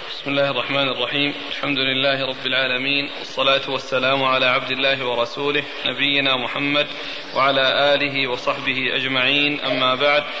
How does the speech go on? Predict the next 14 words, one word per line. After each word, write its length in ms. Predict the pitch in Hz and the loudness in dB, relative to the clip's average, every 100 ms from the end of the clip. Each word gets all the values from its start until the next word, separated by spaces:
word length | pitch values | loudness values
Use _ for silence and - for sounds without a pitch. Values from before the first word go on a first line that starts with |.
| - - - - | -10 -10 -8 2
قال 160 | 131 | 2
الإمام 480 | 135 127 135 147 147 131 | 2 -2 2 2 2 0
أبو 220 | 135 131 | 0 0
داود 300 | 127 131 147 | 2 2 2
السجستاني 840 | - - 135 131 - 147 147 147 139 | -2 -8 -6 -6 0 4 4 4 2
رحمه 420 | 123 135 143 131 | 0 0 0 -2
الله 400 | 131 135 139 135 | -2 2 2 0
تعالى: 760 | - 120 135 147 147 147 143 - - - - 135 | -2 0 4 4 6 4 2 -2 -8 -8 -6 2
باب 500 | 156 156 156 160 160 - | 6 6 4 0 -2 -4
في 140 | 151 143 | 0 0
ستر 320 | 156 147 156 | -2 -6 -2
الميت 580 | 143 139 156 151 143 143 | 0 0 0 0 -4 -2
عند 260 | 135 143 | 0 2
غسله. 400 | 139 143 - 127 | 2 2 0 -6